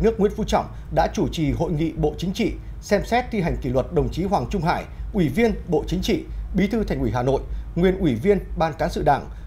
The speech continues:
nguyên Phó Thủ tướng Chính phủ, và đồng chí Triệu Tài Vinh, Ủy viên Trung ương Đảng, Phó trưởng Ban Kinh tế Trung ương, nguyên Bí thư Tỉnh ủy Hà Giang. Xem xét đề nghị của Ủy ban Kiểm tra Trung ương, Bộ Chính trị nhận thấy: Một, đối với đồng chí Hoàng Trung Hải,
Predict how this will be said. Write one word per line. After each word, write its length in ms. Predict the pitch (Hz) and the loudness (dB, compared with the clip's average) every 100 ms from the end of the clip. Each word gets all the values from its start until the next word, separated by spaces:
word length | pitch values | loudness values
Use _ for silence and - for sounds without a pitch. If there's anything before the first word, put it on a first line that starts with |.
| - | 0
nguyên 200 | 190 208 - | 2 2 0
Phó 240 | 156 190 226 | 0 0 0
Thủ 140 | 160 120 | -4 -2
tướng 120 | 143 | -2
Chính 140 | 214 190 | -2 2
phủ, 280 | 226 110 - - - | 4 4 0 -10 -2
và 100 | 160 | 2
đồng 160 | 151 127 | 2 0
chí 260 | 156 170 196 | -2 -2 0
Triệu 200 | 226 135 | 0 2
Tài 120 | 147 | 2
Vinh, 200 | 135 208 160 - - 202 | 4 2 2 -6 -6 0
Ủy 140 | 165 | 2
viên 260 | 127 220 - | 4 2 2
Trung 140 | 214 | 0
ương 120 | 202 | 4
Đảng, 220 | 180 123 - - - | 4 2 -2 -12 -2
Phó 200 | - 160 - | 4 4 4
trưởng 220 | 226 - | 0 2
Ban 120 | 147 151 | 0 0
Kinh 100 | 151 | 0
tế 140 | 143 | 0
Trung 180 | 147 190 | 0 2
ương, 180 | 180 156 - - - | 4 2 -2 -10 0
nguyên 240 | 196 233 | 2 2
Bí 120 | 175 190 | 2 0
thư 240 | 226 208 - | 0 0 0
Tỉnh 160 | 123 | 0
ủy 180 | 156 127 - | 0 0 0
Hà 140 | 117 | 0
Giang. 220 | 131 151 113 - - - - | 2 2 -2 -8 -10 -10 -6
Xem 240 | - 160 | -2 0
xét 240 | - 233 190 | 0 0 2
đề 140 | 151 | 2
nghị 180 | 156 165 - | 2 -2 0
của 160 | 131 | 0
Ủy 180 | 185 120 117 | 0 0 2
ban 160 | 190 | 0
Kiểm 180 | - 131 | 0 -2
tra 120 | 185 | -2
Trung 200 | - 175 | -2 2
ương, 160 | 175 139 - - - | 2 0 -6 -10 0
Bộ 220 | 175 156 - | 2 2 0
Chính 160 | 165 | -4
trị 140 | 180 127 | -2 -2
nhận 120 | - - | -4 0
thấy: 240 | 123 180 - - - - - - - - - - - - | 0 0 -6 -14 -12 -12 -12 -14 -16 -14 -14 -14 -14 -2
Một, 240 | 170 165 - - - | 2 2 0 -18 -6
đối 160 | - 180 | 0 0
với 200 | 165 208 | 2 2
đồng 180 | 214 143 | 0 -2
chí 120 | 156 | -2
Hoàng 200 | 208 185 | 0 0
Trung 120 | 208 170 | -2 0
Hải, 220 | 160 | 0